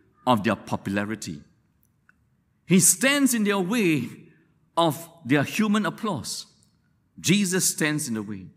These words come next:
And so an insight into Jesus' enemies is an insight into the war in our hearts. And the war in their hearts, notice,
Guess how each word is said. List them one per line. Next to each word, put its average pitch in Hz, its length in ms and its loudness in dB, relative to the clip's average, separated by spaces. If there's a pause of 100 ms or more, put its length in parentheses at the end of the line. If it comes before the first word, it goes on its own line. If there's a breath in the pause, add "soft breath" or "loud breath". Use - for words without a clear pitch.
(520 soft breath)
And 180 180 4
so 220 500 0
an 160 160 0 (160)
insight 262 540 2
into 160 200 2
Jesus' 156 560 -2
enemies 143 520 -4
is 135 180 -4
an 135 240 -4
insight 165 500 0 (200)
into 143 680 -2
the 127 160 0
war 139 460 -2
in 113 80 -4
our 107 140 0
hearts. - 500 -10 (1120)
And 170 120 6
the 160 100 6
war 277 340 4
in 240 80 2
their 185 100 0
hearts, 175 460 -2
notice, 147 680 -2